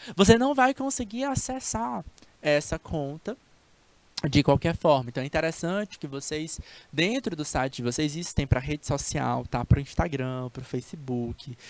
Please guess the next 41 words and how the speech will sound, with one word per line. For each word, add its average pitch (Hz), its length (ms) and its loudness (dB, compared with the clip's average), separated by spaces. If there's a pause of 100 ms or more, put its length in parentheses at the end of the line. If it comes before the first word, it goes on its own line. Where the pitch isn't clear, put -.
(220)
tem 190 240 4
pra 180 180 4
esses - 160 -2
sites 151 420 4
de 147 80 -4
compra 135 420 0
como 127 200 -4
o 123 40 -4
Mercado 143 420 0
Livre, 131 680 -6 (200)
como 131 480 -2
pro, 127 320 2
pra 147 220 6
Amazon, 127 680 -4 (420)
tem 220 140 6
até 226 460 4
pras, 196 380 2 (260)
pros 185 240 0
streams, 175 720 -6
né? 131 100 -4
Netflix, 147 1080 -8
né? 135 300 -10 (260)
Então, 160 240 0
até 233 320 -2
pra 254 180 -2
isso 202 480 -8 (160)
tem 202 300 -6
esses 180 240 -8
dois 160 220 0
fatores. 139 580 0
Por - 220 -6
quê? 180 100 6
Porque - 220 -8
eles, 180 160 -6
dentro 247 480 -4
desse, 160 280 -4
de 139 140 -16
cada 247 300 -4
um 208 80 -8
desses 156 300 -8
sites, 196 680 -2